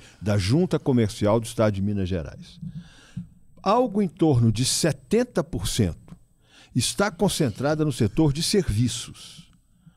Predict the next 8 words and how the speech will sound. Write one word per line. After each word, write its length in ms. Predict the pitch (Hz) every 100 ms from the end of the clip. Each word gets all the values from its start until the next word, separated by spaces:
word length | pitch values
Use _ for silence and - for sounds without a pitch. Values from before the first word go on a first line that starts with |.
| _ _ - -
vinte, 560 | 110 247 302 - 185
vinte 300 | 123 214 -
e 40 | 165
um 160 | 226
por 240 | 226 151 -
cento 440 | - 180 208 170
no 120 | 185
comércio 720 | 180 190 151 117 - - -